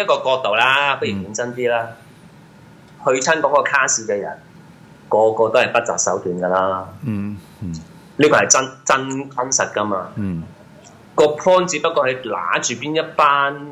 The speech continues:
Speaker 2: 嗯。
Speaker 1: 佢睇緊嗰班人，佢幫唔幫到人先，
Speaker 2: 嗯。
Speaker 1: 永遠都係噉樣㗎。你幫，我，我用我自己，你當我，呃，井底之蛙又好，什麼東西都好，
Speaker 2: 嗯。
Speaker 1: 我又覺得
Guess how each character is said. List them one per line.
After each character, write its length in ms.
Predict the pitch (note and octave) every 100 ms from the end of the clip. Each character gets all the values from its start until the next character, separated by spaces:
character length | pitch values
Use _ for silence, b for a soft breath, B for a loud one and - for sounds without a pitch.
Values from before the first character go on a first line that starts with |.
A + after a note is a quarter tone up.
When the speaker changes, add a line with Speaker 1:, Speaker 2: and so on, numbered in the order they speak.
| C#3 -
Speaker 2:
嗯。 100 | G#2
Speaker 1:
佢 120 | D3
睇 240 | F3 B2 C#3+
緊 160 | C#3+
嗰 160 | D3+ D3
班 240 | D3+ D#3
人， 280 | B2 G#2 C3 - B B B B -
佢 140 | - E3
幫 220 | G#3 C3
唔 20 |
幫 160 | E3+ E3+
到 120 | D#3+
人 140 | E3 - -
先， 340 | - G#3+ C#3+ - - - - - -
Speaker 2:
嗯。 80 |
Speaker 1:
永 160 | F2 -
遠 80 | C#3
都 60 |
係 100 | C#3
噉 60 | G#2
樣 160 | B2+ B2
㗎。 140 | G2+ -
你 60 | D3+
幫， 160 | A#3 G#3+ - - - -
我， 140 | A#2+ C#3 -
我 160 | C3+
用 140 | D3+ B2
我 120 | A#2 A#2+ -
自 160 | A2+
己， 280 | C3 C#3 C3+
你 140 | A#2 B2
當 140 | A#2+
我， 240 | A#2 A#2+ - - - - - -
呃， 460 | G2+ G2+ F#2+ F#2 F2+ - - - - -
井 180 | A#2
底 100 | B2
之 160 | A#2 B2+
蛙 160 | B2 A#2
又 100 | G2
好， 220 | F#2+ G#2
什 100 | G#2+
麼 80 | G2
東 200 | G#2 G#2
西 40 | G#2
都 120 | G2
好， 80 | F#2
Speaker 2:
嗯。 20 | G2+
Speaker 1:
我 60 |
又 80 | A2+
覺 60 | A2
得 200 | A#2+